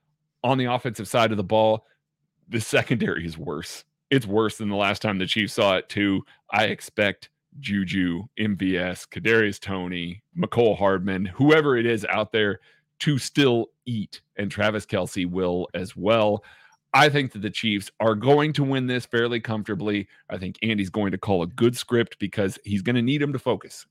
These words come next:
And I think this week's been hard on a lot of N F L teams. So come out with a good script, come out with something with these guys feel comfortable with, lean on it a little bit.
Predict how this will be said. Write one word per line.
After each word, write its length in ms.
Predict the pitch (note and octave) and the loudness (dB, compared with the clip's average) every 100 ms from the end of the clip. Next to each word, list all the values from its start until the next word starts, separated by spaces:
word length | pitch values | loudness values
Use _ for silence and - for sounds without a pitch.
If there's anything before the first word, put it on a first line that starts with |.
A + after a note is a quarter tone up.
| - | -6
And 240 | G#2+ G2+ | -4 -4
I 60 | F#2+ | -4
think 180 | A2+ | -4
this 180 | F#2+ G#2 | -4 -4
week's 200 | A#2 G#2+ | -4 -2
been 120 | A#2 | -2
hard 360 | G#2+ A2+ A#2 A#2 | 0 2 4 4
on 180 | A2 A2 | 0 -2
a 80 | F#2 | -4
lot 300 | F2 G2+ A2+ | -4 -2 0
of 40 | |
N 140 | A2 | 0
F 160 | A#2+ A#2+ | 0 2
L 160 | A2+ A2+ | 2 2
teams. 400 | B2+ A2+ A2 - _ _ | -2 -2 -4 -8 _ _
So 140 | - | -16
come 260 | - - D3 | -8 -4 0
out 160 | C3+ A#2 | 0 0
with 80 | G#2 | -2
a 40 | |
good 240 | F2 A#2 | 2 0
script, 400 | - A2 G#2 - - _ _ | 0 0 0 -2 -16 _ _
come 180 | - C3 | -4 0
out 160 | C#3 | 0
with 100 | A#2 | -2
something 340 | - A2 B2 A2 | -6 -6 -2 -2
with 140 | G2+ | -2
these 180 | A2 A2 | -4 -2
guys 280 | G#2 G#2+ G2+ | 2 2 2
feel 200 | - G2+ | -4 -6
comfortable 520 | - D3+ C#3+ C3+ C3 | -4 -6 -4 0 2
with, 300 | B2+ B2+ A#2+ - _ _ | 4 4 2 -6 _ _
lean 440 | - G#2+ B2 D#3 D3+ | -6 -2 2 4 4
on 180 | C#3 C3 | 4 4
it 100 | A2+ | 2
a 40 | |
little 260 | A2 A2+ G#2 | 2 2 4
bit. 320 | A2+ A2 | 4 4